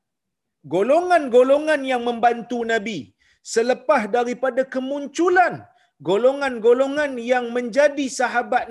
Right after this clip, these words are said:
Nabi, muncul satu golongan yang mana kata Nabi, "Yaquluna ma la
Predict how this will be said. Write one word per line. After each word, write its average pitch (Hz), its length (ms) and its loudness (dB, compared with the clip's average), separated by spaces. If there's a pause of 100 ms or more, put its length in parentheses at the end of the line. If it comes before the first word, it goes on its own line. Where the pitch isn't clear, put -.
Nabi, 285 260 2 (580)
muncul 254 440 -2 (140)
satu 185 240 -6 (120)
golongan 320 480 4 (580)
yang 180 180 2
mana 196 180 0 (120)
kata 185 180 -2 (140)
Nabi, 180 260 -4 (520)
"Yaquluna 240 840 0 (140)
ma 240 120 2 (160)
la 214 100 6